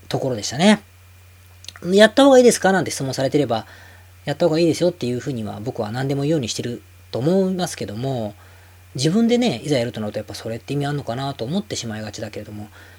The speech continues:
ぱテストしてどうだったか分かるまでは何も分からないので、それが一番大きな、まあ、当たり前なんだけど、そういう答えをもらった一日だったんでね、本当に行ってよかったなというふうに、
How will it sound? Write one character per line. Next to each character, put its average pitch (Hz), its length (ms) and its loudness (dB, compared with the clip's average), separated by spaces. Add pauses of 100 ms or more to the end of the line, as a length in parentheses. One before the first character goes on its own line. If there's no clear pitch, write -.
(140)
ぱ - 120 -2
テ 220 180 0
ス - 60 -4
ト - 160 -4
し - 80 -10
て - 100 -10
ど 180 140 2
う - 20 2
だ 120 80 -4
っ - 40 -14
た - 100 -14
か - 100 -12
分 123 100 -8
か 240 140 2
る 226 60 -2
ま 127 120 -6
で 104 80 -12
は 98 140 -12
何 160 220 -6
も 165 80 -4
分 160 80 -4
か 160 80 -2
ら 151 80 0
な 113 100 -4
い - 20 -10
の 92 120 -10
で、 - 200 -10 (720)
そ - 180 -10
れ 190 120 2
が 214 80 4
一 196 220 0
番 175 300 -2 (180)
大 170 140 2
き - 140 -8
な、 - 160 -10 (360)
ま 123 160 -8
あ、 - 40 -18 (120)
当 - 80 -10
た 160 80 4
り 214 80 4
前 269 140 2
な 302 120 6
ん 294 60 2
だ 285 100 4
け 294 80 6
ど、 302 320 6 (800)
そ 165 160 4
う 147 60 4
い 147 40 2
う 143 40 -4
答 123 320 -6
え 101 40 -6
を 95 40 -8
も 98 120 -8
ら 101 80 -6
っ - 40 -10 (100)
た - 200 -10 (600)
一 - 140 -8
日 120 180 -6
だ 101 60 -4
っ 95 60 -16
た 98 100 -14
ん 95 60 -16
で 107 60 -10
ね、 123 220 -6 (100)
本 147 180 -6
当 147 80 -4
に 139 80 -6
行 135 40 -8
っ - 40 -14
て 135 80 -6
よ 135 40 -6
か 117 100 -6
っ - 40 -10
た 156 120 -10
な 208 160 -2
と 117 120 -8
い 101 60 -6
う 95 40 -10
ふ - 100 -16
う - 20 -14
に、 98 160 -14